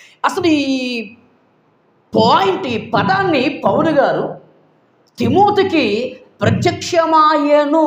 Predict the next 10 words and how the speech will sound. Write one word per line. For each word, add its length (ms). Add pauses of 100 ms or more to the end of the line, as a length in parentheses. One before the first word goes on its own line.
(100)
అని 360
ఎందుకన్నాడు 800
అని 180
ఆలోచిస్తే, 520
ప్రియులారా, 520 (1200)
పౌలు 340
గారు 380 (760)
తన 340
పాత 300 (120)
జీవితంలో 760